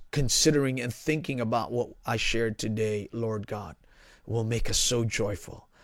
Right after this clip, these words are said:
Thank God I'm able to exercise my faith. Thank God that I will see God reciprocate those things that he said he will.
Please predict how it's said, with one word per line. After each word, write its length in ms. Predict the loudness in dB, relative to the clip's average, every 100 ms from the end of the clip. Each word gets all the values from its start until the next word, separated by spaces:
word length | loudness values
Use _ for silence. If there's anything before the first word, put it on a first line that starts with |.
| -12
Thank 320 | 0 0 0
God 280 | -2 -2 -2
I'm 160 | -2 -2
able 260 | -2 0 4
to 160 | 4
exercise 600 | 4 2 0 0 0 2
my 160 | 0 0
faith. 380 | -8 -10 -10 -16 -18 -20 -10
Thank 380 | 0 2 2 -2
God 380 | -2 0 0
that 120 | 0 0
I 100 | 2
will 180 | 0
see 260 | 0 0 0
God 540 | 0 2 2 0 -2
reciprocate 840 | -2 2 4 2 2 -2 0 -4 -4 -16 -20 -4
those 360 | 4 4 6 4
things 340 | 2 0 0
that 120 | 0
he 80 | 0
said 340 | 2 2 2 -2
he 220 | -2 0
will. 340 | 0 -2 -4